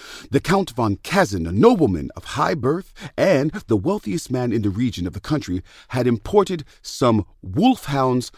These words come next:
from Saint Petersburg, Russia, to train for the spring hunts. They are beauties, real beauties, Rudolph, the Count said to his loyal servant, beaming with pleasure upon the white wolfhounds that stood before him trembling on their slender legs.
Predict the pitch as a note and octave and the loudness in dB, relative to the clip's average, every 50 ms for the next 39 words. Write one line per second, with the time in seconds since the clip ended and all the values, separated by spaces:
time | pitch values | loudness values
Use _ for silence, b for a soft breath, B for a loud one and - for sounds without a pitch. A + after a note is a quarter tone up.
0 | b b - - A2 G#2 G#2 - - - A#2+ A#2+ - - - - G3 G3 F#3 F#3+ | b b -6 -2 0 0 0 0 0 0 0 0 -2 -4 -6 -4 -2 -2 -2 -4
1 | D3+ - - A#2 A#2 A#2 A2+ G2 F2 E2+ G2+ A#2 G#2+ - - - C#2 B B B | -4 -4 0 2 2 4 2 2 0 0 0 0 0 0 -4 -10 -12 B B B
2 | B - - - - - - E3+ E3+ B2+ F2+ D2 C2 A#1+ b b b b b - | B -12 -12 -10 -10 -4 -2 0 2 2 2 0 -4 -6 b b b b b -10
3 | - F2+ - F2+ - - - - A#2+ A#2 A2+ A2+ A#2+ A#2 G#2 - - A2 - - | -8 -6 -6 -6 -8 -10 -10 -4 0 2 2 2 2 0 -2 -4 -6 -8 -8 -8
4 | - - - - - _ _ _ _ _ _ - - - - _ _ _ - - | -10 -14 -14 -16 -16 _ _ _ _ _ _ -20 -20 -20 -20 _ _ _ -16 -14
5 | D#2 E2 G2 G#2 G#2+ G2+ G2+ E2+ D#2+ B2 G3+ G#3 D#3 - G2+ F#2 - - - - | -10 -6 -4 -2 0 -2 -2 -2 2 4 6 6 6 4 -2 -6 -8 -10 -12 -14
6 | - _ _ _ _ - C3+ G#3+ A#3+ A3 D#3+ A#2 D#2 C#2+ - - C4+ C4+ - - | -16 _ _ _ _ 4 6 6 8 8 6 4 4 2 6 8 8 8 8 6
7 | B2 A2+ G2 G#2 G#2+ G#2+ G2 - E2 D2 - - - - _ B B B B B | 0 -2 0 0 0 0 0 -2 -4 -8 -10 -14 -20 -20 _ B B B B B
8 | B B B B - C3+ - - C#3+ A#2+ G2+ - A2 F#2+ - F#2+ G2+ F#2 D#2+ G2 | B B B B 0 0 2 2 2 2 2 2 0 -2 -2 -2 -4 -4 -4 -2
9 | F#2 G2 C3 B2+ G#2 E2 E2 - - A2+ A2 F2 E2+ D#2+ D2+ D#2+ G#2+ F#3+ F3 A#2+ | 0 2 4 4 4 2 0 -2 -2 0 0 0 -2 -4 -4 -2 0 2 2 2
10 | G2+ E2+ D#2+ F2 - - - - D3+ A2 - - - B B E3 B G#2+ F#2+ - | 2 0 0 -4 -10 -8 -2 0 2 2 0 -2 -8 B B -8 B -6 -2 0
11 | B2 A#2 G2+ G2 F2 E2 A2+ B2 - - G2+ G2+ B2+ B2+ A2 - G2+ G2 E2+ E2+ | 0 2 2 0 0 0 -2 -2 -2 -4 -2 -2 0 0 0 -2 -4 -6 -4 -4
12 | E2+ - - F#2+ - - - - - F3 F3 D#3 B2 A#2+ A2 - - C#3+ C3+ A#2 | -6 -8 -8 -8 -8 -10 -6 -2 0 0 0 2 0 -2 -2 -2 0 0 0 0
13 | G2+ G2 G2 - - - B3+ C4 F#3 A#2 G#2 F#2 F#2 B B B B B - G2+ | 0 0 -2 -4 -2 0 2 2 4 4 2 0 -2 B B B B B 0 0
14 | G#2 F#2+ F#2+ F#2 - - B2+ A#2+ G#2+ G#2+ G2+ F#2 F2 E2 D2+ - - - - | 0 0 0 -4 -4 0 0 2 2 2 2 0 -2 -4 -8 -10 -12 -14 -14